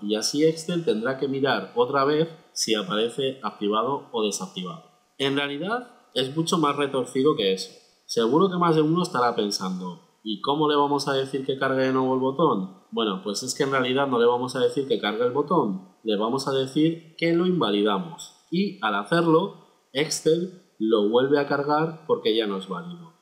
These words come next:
Es decir, yo no puedo directamente cargar de nuevo un control, pero sí puedo indicar que ya no es válido para que Excel se encargue de cargarlo de nuevo.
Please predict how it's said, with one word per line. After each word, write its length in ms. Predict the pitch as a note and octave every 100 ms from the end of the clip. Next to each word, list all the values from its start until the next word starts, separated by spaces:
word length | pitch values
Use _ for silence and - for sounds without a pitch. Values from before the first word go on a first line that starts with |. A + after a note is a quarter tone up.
| _
Es 160 | C#3+ C#3+
decir, 400 | C3+ - G#2+ A2+
yo 120 | D#3
no 120 | D#3
puedo 280 | D#3+ D3 G#2
directamente 600 | A2+ C3+ D3 D3 D#3 D#3+
cargar 360 | A#2+ A2+ A#2+
de 80 | B2+
nuevo 200 | B2+ C3
un 100 | C3+
control, 640 | G#2+ A2 D#3 D3 G2 - -
pero 200 | A2 G#2
sí 160 | - B2+
puedo 200 | C#3 C#3
indicar 600 | C#3 C3+ C#3+ D3 D3 -
que 120 | G#2
ya 140 | G#2+
no 100 | A2+
es 80 | A#2
válido 680 | B2 A#2 B2+ C#3+ D#3 D#3 _
para 500 | G#2+ G2+ G2+ - - -
que 320 | G2+ F#2 -
Excel 720 | C3 D3 - D3+ E3+ - - -
se 180 | A2+
encargue 340 | G2+ A2+ A#2 C3
de 140 | A#2+
cargarlo 420 | G#2+ G2+ G#2+ A#2+
de 100 | G#2+
nuevo. 360 | G2 F#2+ E2+